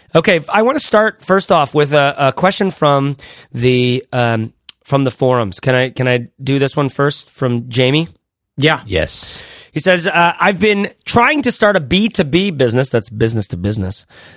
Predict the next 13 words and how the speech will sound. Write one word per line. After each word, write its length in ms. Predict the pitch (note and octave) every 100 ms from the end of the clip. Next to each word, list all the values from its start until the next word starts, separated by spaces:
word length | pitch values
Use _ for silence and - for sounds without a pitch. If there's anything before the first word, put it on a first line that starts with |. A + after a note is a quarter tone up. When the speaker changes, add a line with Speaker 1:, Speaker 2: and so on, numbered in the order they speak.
| -
Speaker 1:
uh, 180 | B2 C3+
"lately 460 | C3+ D#3+ F3+ F#3 F3+ - - _ -
because 520 | D3+ - F#3+ F#3 D#3+ - -
I 320 | D#3 D#3 E3
thought 320 | - A3 A3+ -
it 60 |
would 140 | E3+ D3+
be 180 | D#3+
easier 220 | G#3+ F#3 D3+
to 120 | C#3+
email 220 | E3+ E3
people 360 | D#3 D#3 D#3 D#3
instead 680 | C3 A#2+ - G3+ E3+ B2+